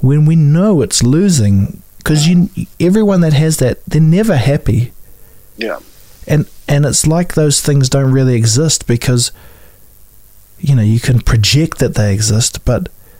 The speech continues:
Speaker 1: you just owe a lot of money to someone for your house,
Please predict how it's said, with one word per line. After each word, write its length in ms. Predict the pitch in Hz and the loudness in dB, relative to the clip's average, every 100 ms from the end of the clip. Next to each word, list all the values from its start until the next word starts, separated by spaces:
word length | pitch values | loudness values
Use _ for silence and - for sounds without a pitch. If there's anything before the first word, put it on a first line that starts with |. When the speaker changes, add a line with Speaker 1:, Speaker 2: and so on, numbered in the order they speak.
| - - - - - - | -20 -20 -20 -20 -20 -4
Speaker 1:
you 140 | 120 | -2
just 300 | 120 160 - - | 0 -2 -2 -2
owe 180 | 127 | 0
a 20 | 120 117 | 0 2
lot 100 | 120 | 2
of 80 | |
money 240 | 107 123 151 | 2 2 0
to 100 | - | 0
someone 380 | - 113 104 104 | 0 0 2 0
for 160 | - 113 | 0 0
your 100 | 107 | 2
house, 500 | 147 180 - - | 0 -2 -8 -10